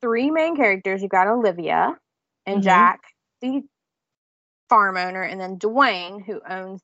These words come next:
Speaker 1: the rival tree farm. And,
Speaker 2: Okay.
Speaker 1: um, I was kinda watching it.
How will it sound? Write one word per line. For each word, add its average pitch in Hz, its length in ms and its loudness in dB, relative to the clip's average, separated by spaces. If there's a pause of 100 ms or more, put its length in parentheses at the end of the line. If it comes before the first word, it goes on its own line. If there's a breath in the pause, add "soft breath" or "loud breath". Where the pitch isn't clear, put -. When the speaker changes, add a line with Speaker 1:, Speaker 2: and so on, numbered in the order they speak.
Speaker 1:
the 185 180 -6
rival 196 800 -2
tree 240 220 -6
farm. - 400 -10 (800 soft breath)
And, 240 400 2
Speaker 2:
Okay. 170 100 2
Speaker 1:
um, 220 640 -2 (560 loud breath)
I - 80 -2
was 233 140 -4
kinda 294 320 0
watching 208 460 -4
it. 202 260 -8